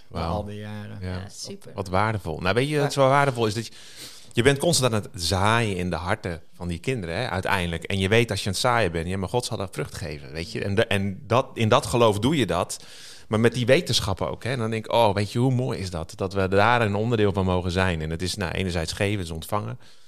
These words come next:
Speaker 2: maar ook gewoon dat je weet dat het eeuwigheidswaarde heeft. Dus
Speaker 1: Ja.
Speaker 2: ja, supergaaf,
Speaker 3: Ja.
Speaker 2: supergaaf. Ja.
Speaker 3: Ja, en tegelijkertijd, tegelijkertijd, we hadden het over de waarheid. Dus dan komt ook best veel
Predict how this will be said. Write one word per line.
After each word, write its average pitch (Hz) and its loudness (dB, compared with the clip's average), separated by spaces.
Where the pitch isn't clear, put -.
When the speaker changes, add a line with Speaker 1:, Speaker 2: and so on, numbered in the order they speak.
Speaker 2:
maar 90 2
ook 92 2
gewoon 92 0
dat 90 -2
je 98 -4
weet 92 2
dat 90 0
het - -8
eeuwigheidswaarde 80 -8
heeft. 80 -12
Dus 85 -8
Speaker 1:
Ja. 95 2
Speaker 2:
ja, 101 -10
supergaaf, 87 -6
Speaker 3:
Ja. 165 -12
Speaker 2:
supergaaf. - -10
Ja. 110 -2
Speaker 3:
Ja, 214 -10
en 226 -8
tegelijkertijd, 226 -2
tegelijkertijd, 220 -12
we 214 -8
hadden 240 -4
het 226 -6
over 196 -6
de 202 -4
waarheid. 208 -10
Dus 214 -18
dan 214 -12
komt 214 -12
ook 196 -12
best 185 -12
veel 190 -14